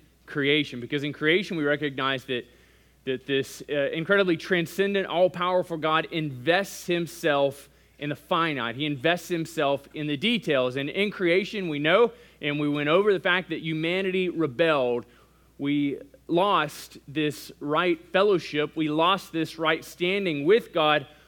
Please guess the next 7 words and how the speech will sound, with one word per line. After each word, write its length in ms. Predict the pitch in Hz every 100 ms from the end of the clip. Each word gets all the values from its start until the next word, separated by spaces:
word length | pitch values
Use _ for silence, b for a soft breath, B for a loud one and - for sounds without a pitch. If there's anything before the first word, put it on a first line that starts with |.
| B
on 160 | 165 170
the 80 | 147
basis 600 | 165 190 214 190 170 -
of 240 | 156 139
sinful 560 | - 196 196 190 170 160
acts, 480 | 127 90 - - -
right? 260 | 131 185